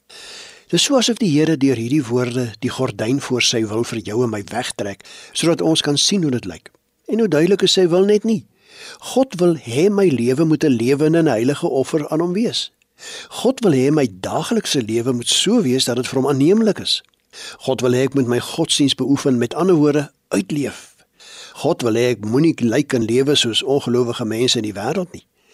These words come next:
God wil hê my denke, my gedagtes moet nuut word, sodat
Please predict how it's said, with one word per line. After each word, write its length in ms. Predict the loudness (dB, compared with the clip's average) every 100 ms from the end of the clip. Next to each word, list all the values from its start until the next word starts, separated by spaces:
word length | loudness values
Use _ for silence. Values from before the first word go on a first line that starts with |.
| -20 -20 _
God 300 | -4 -2 0
wil 100 | 0
hê 160 | -2 -6
my 160 | -10 -6
denke, 440 | -4 -4 -6 -10 -14
my 140 | -8 -6
gedagtes 640 | -6 -4 -6 -6 -6 -4
moet 180 | -6 -6
nuut 400 | -2 0 -2 -4
word, 280 | -12 -12 -20 -20 -14
sodat 480 | -4 -2 0 -2 -6